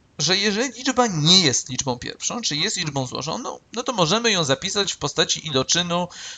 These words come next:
dwóch liczb, z których, dwóch liczb całkowitych, z których żadna nie jest jedynką. No, powiedzmy, jak weźmiemy sobie liczbę trzydzieści sześć, no to ona nie jest liczbą pierwszą, no i możemy ją zapisać jako dwa razy osiemnaście. No co więcej, możemy ją zapisać też na inne sposoby, tak? No to jest trzy razy dwanaście,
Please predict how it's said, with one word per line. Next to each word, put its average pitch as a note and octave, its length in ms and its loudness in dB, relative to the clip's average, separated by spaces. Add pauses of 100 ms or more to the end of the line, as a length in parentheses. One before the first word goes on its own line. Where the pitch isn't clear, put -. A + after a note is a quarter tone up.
(100)
dwóch D3+ 340 0
liczb, G3 380 2
z - 160 -2
których, F#3+ 500 0
dwóch D#3 180 -8
liczb C#3+ 180 -4
całkowitych, E3+ 540 0
z - 80 -4
których D#3 280 -4
żadna C#3+ 300 4
nie B2+ 140 -4
jest B2+ 180 -2
jedynką. - 460 -4 (840)
No, - 80 -2
powiedzmy, C#4 400 0
jak F#3+ 100 2
weźmiemy F3 340 2
sobie D3+ 240 0
liczbę D#3 180 -2
trzydzieści - 460 4
sześć, - 440 -4
no C#3 100 -8
to D3+ 120 2
ona C#3+ 140 4
nie E3 140 2
jest C#3+ 140 0
liczbą B2 300 -4
pierwszą, - 500 -6 (600)
no C4+ 60 -6
i B3+ 60 -4
możemy C4 320 0
ją A3+ 100 4
zapisać E3+ 400 0
jako C#3 180 -2
dwa D3 240 2
razy D3 220 4
osiemnaście. - 680 -2 (580)
No D4 80 -4
co D#4 120 0
więcej, D4+ 260 0
możemy B3 320 2
ją A3+ 120 4
zapisać G#3+ 340 0
też G#3 180 4
na G3+ 120 4
inne C#3+ 320 0
sposoby, - 460 -6
tak? D#3+ 340 0
No C3 120 -4
to B2+ 100 -4
jest - 200 -4
trzy - 320 2
razy A#2+ 500 -2
dwanaście, G3 880 0